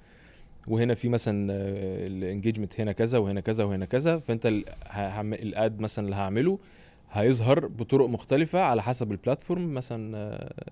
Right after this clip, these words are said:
انستجرام مثلًا هيبقى في شكل ريل،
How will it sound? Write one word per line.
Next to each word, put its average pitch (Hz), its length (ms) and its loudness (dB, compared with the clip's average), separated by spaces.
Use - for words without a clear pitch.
انستجرام 120 460 2
مثلًا 117 320 0
هيبقى 110 580 2
في - 80 -16
شكل 117 280 2
ريل، 147 420 4